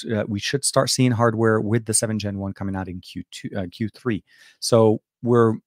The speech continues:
done with May. I'm gonna call May literally almost done. So within another month after that, we should be able to start seeing hardware, uh, maybe even earlier, depending on, uh, as you know, sometimes hardware gets released in China early. So, like, Xiaomi has one or something like that. It'll be interesting to see what we get there.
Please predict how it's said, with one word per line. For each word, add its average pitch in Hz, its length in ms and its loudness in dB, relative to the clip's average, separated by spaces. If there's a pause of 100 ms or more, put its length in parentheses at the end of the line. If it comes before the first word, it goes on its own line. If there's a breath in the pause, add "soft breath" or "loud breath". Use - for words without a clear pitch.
(100)
done 139 240 4
with 170 160 4
May. 143 240 2
I'm 117 120 0
gonna 107 120 -4
call 113 240 -2
May 110 220 -2
literally 107 260 -2
almost 101 340 -6
done. 107 340 -2 (480 soft breath)
So - 160 0
within 113 220 0
another 113 420 2
month 113 340 -2
after 117 240 -6
that, 110 180 -4
we 98 80 -6
should 104 140 -6
be 104 40 -6
able 98 140 -6
to 92 60 -8
start - 240 -10
seeing 95 180 -8
hardware, 87 460 -16 (140)
uh, 98 140 -10
maybe 107 220 -4
even 107 220 -4
earlier, 95 360 -8
depending 98 300 -6
on, 95 160 -6 (400 loud breath)
uh, - 80 -6 (180)
as 131 180 2
you 127 60 2
know, 117 160 4
sometimes 113 480 0
hardware 123 360 0
gets 107 200 -8
released 110 280 -6
in 98 60 -10
China 139 300 -4
early. 123 400 -4
So, 95 160 -12
like, 85 140 -14
Xiaomi 104 340 -8
has 107 160 -8
one 104 140 -8
or 98 40 -10
something 98 300 -12
like 92 120 -20
that. 95 160 -12
It'll 101 180 -10
be 104 80 -6
interesting - 400 -12
to - 60 -12
see - 160 -12
what 92 100 -8
we 85 80 -10
get - 180 -16
there. - 200 -14